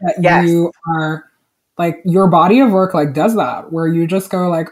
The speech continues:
Speaker 1: "Shame is not productive and let's not be ashamed about dumb things." Like,
Speaker 2: Yes.
Speaker 1: just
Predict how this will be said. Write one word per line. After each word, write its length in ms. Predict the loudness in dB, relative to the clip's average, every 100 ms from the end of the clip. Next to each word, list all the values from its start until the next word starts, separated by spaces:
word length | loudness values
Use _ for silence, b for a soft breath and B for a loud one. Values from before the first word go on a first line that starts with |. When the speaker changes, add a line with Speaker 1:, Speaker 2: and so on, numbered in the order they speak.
| -10
Speaker 1:
"Shame 300 | -8 0 0
is 100 | 2
not 180 | 2 4
productive 600 | 4 4 4 4 4 2 -2
and 200 | -2 -2
let's 220 | -4 -2
not 160 | 0
be 120 | 2 0
ashamed 340 | 0 -4 -2
about 240 | -2 -2
dumb 180 | -2 -4
things." 380 | -6 -8 -12 -8
Like, 140 | -4 -2
Speaker 2:
Yes. 260 | -2 0
Speaker 1:
just 220 | -2 -2